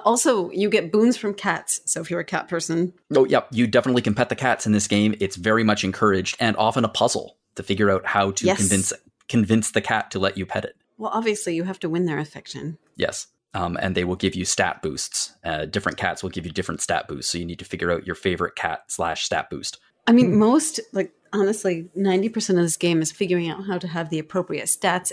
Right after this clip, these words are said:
Speaker 1: and or, you know,
Speaker 2: Mm-hmm.
Speaker 1: um, invulnerabilities to do certain actions.
Speaker 2: Yeah, 'cause you do need, you do need certain stats to,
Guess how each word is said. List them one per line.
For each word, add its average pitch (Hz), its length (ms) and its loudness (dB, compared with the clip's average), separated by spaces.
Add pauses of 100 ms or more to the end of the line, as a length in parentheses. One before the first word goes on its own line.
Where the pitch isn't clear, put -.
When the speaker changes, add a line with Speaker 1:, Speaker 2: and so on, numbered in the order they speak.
Speaker 1:
and 165 220 0
or, 165 340 0 (200)
you 180 100 2
know, 165 180 0
Speaker 2:
Mm-hmm. 104 220 0 (440)
Speaker 1:
um, 180 140 0
invulnerabilities 170 1160 2
to 143 320 -6 (320)
do 170 180 0
certain 143 460 -6 (160)
actions. 135 560 -8 (260)
Speaker 2:
Yeah, 98 280 -2
'cause 95 220 0
you 101 120 2
do 104 160 4
need, 92 280 -2
you 107 140 0
do 101 140 2
need 95 200 -2
certain 90 220 -4
stats 82 440 -4
to, 80 260 -8